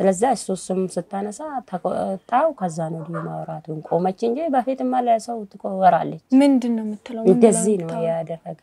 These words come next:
Speaker 2: ምን አለ?
Speaker 1: አማማኝ በዛ ሰዓት ደም ደማኝ።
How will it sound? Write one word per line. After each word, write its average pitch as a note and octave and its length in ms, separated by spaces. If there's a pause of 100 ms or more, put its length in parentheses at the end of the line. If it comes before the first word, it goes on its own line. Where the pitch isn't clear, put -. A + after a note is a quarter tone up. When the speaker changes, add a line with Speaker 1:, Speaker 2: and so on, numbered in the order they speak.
(640)
Speaker 2:
ምን C4 160
አለ? A3 160
Speaker 1:
አማማኝ F3 460 (140)
በዛ E3 240 (120)
ሰዓት E3+ 400 (380)
ደም E3+ 220 (180)
ደማኝ። E3 500